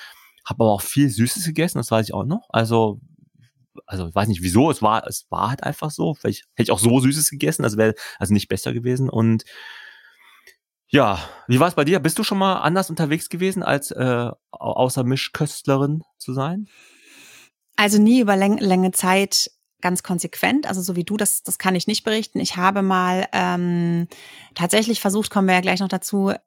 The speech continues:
Speaker 2: m, mal eine Zeit lang mich vegan zu ernähren, zumindest die tierischen Produkte stark zu reduzieren. Also komplett habe ich das nie geschafft.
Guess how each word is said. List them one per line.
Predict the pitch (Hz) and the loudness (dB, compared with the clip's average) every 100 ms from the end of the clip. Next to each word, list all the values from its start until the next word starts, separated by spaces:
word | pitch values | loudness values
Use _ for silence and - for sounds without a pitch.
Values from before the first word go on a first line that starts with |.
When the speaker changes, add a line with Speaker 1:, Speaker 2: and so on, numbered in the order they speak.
| _ | _
Speaker 2:
m, | 202 185 185 185 185 | 0 2 4 4 4
mal | 196 180 180 185 | 4 4 2 -2
eine | 202 190 185 | -2 -2 0
Zeit | 185 196 | 0 2
lang | 208 | 2
mich | 190 180 - _ - | 0 -2 -8 _ -8
vegan | 180 175 170 208 | 0 2 2 2
zu | 233 | 2
ernähren, | 214 208 202 | 2 2 2
zumindest | 196 202 226 - | 2 4 4 2
die | 180 175 | -4 -2
tierischen | - 220 214 214 | 0 2 2 0
Produkte | 196 190 190 180 | 0 -2 -2 -2
stark | 165 190 226 | 2 2 0
zu | - | -4
reduzieren. | 208 185 - 220 262 320 | -4 -4 -2 0 2 0
Also | 170 170 - | -2 -4 -12
komplett | - 175 165 165 | -4 -2 0 0
habe | 165 | -2
ich | 175 | -2
das | 170 | 0
nie | 175 | 0
geschafft. | 170 180 214 | 2 2 0